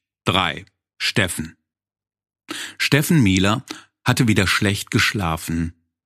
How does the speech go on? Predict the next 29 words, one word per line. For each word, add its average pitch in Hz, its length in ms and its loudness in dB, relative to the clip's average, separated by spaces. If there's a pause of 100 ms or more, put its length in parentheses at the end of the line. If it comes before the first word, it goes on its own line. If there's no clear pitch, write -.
(180)
Seine 151 240 4
Sorgen 143 580 2
schienen 117 340 4
immer 120 320 4
weiter 107 300 0
zu - 160 -2
wachsen. - 540 -4 (180)
Ganz 110 320 2
im 101 200 2
Gegenteil 107 640 2 (280)
zum 135 320 2
Kryptowährungsfonds, 95 1400 2 (300)
den 120 320 4
ihm 117 240 2
sein 131 300 2
Nachbar 95 400 -2
empfohlen 87 520 -2
hatte. - 380 -6 (580)
Wobei 110 380 2
Wertverluste 110 800 0
bei 98 180 2
Kryptowährungen 104 1040 2 (260)
im 107 120 4
Moment 104 540 2 (120)
zu - 140 2
seinen 117 380 4
geringeren 107 500 4
Sorgen 85 380 2
zählten. - 680 -4